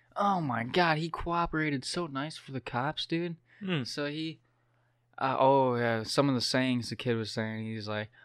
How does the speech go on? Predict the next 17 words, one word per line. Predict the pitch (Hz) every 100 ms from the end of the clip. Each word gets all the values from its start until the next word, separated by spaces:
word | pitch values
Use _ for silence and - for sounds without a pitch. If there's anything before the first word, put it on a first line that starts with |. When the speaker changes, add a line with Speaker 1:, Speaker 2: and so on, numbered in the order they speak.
| - -
Speaker 1:
"I'm | 127
covered | 123 139 143 123
in |
shit. | 107 - 170 151 - _ _ _ _ _ _
I'm | 131
covered | 127 147 160 143
in | 120
blood." | 139 151 156 120 92 -
<laughs> | 151 - - _ _ 120
And | 123
then | 135
when | 139 131
we, | 123 117 -
the |
cops | 104 147 135 -
get | 123 -
there, | 117